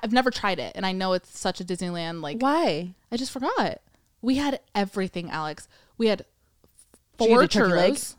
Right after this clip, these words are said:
Speaker 1: one turkey leg, three bags of popcorn.
Speaker 2: The ratio of, of,
Speaker 1: It was
Speaker 2: uh,
Speaker 1: just, like, random
Speaker 2: churros to
Speaker 1: snacks.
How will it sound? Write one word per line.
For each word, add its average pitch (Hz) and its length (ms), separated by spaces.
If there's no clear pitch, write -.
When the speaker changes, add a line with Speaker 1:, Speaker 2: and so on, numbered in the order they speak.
Speaker 1:
one 190 280
turkey 202 280
leg, 180 420
three 226 220
bags 226 260
of 240 60
popcorn. 180 640
Speaker 2:
The 185 80
ratio 180 540
of, 151 160
of, 160 140
Speaker 1:
It 233 100
was 294 120
Speaker 2:
uh, - 20
Speaker 1:
just, - 100
like, 349 140
random 175 260
Speaker 2:
churros 160 160
to 165 60
Speaker 1:
snacks. 156 480